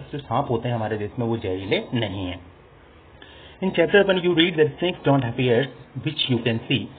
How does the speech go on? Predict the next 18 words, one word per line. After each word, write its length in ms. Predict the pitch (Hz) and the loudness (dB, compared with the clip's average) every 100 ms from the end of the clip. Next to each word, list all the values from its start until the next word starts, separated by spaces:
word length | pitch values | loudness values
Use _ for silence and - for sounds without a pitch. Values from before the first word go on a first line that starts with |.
| - - - 139 - - - - | -20 -20 -20 -20 -20 -20 -8 0
Can 160 | 170 190 | 2 2
the 60 | 190 | 0
snake 300 | 202 202 - | -2 -2 2
hear 180 | 147 175 | 2 2
the 80 | 139 | 0
bean 180 | 147 196 | 0 0
or 160 | 185 139 | 2 4
does 140 | 143 | 2
it 100 | 143 139 | 2 2
dance 300 | 151 156 170 | 0 -2 -2
when 120 | 156 | 2
the 120 | 151 - - - - 123 | 2 0 -16 -20 -16 0
bean 140 | 135 139 | 2 4
moves? 240 | 151 139 | 2 0
What 200 | - 117 | -4 -2
do 60 | 113 | -2
you 100 | 110 | -2
think? 140 | 104 | -6